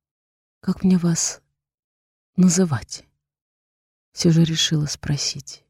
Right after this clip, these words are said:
«Мой господин», ответил,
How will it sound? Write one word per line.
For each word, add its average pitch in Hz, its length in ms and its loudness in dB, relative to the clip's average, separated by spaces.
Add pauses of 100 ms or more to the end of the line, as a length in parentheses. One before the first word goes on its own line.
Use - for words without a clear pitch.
(500)
«Мой 233 300 10
господин», 208 800 8 (1080)
ответил, 147 580 0